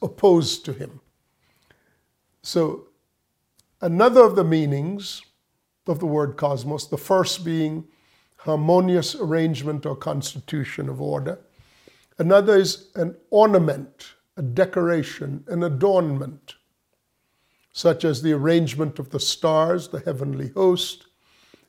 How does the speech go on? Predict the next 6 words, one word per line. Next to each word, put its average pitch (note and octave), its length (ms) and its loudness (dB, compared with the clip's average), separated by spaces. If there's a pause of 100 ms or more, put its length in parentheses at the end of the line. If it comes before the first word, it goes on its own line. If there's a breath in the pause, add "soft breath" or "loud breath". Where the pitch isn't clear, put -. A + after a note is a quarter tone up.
(100)
as C#3 220 -4
the E3 240 -8
ornament E3 600 2
of D3+ 140 -6
the C#3+ 100 -6
heavens. C3 800 -8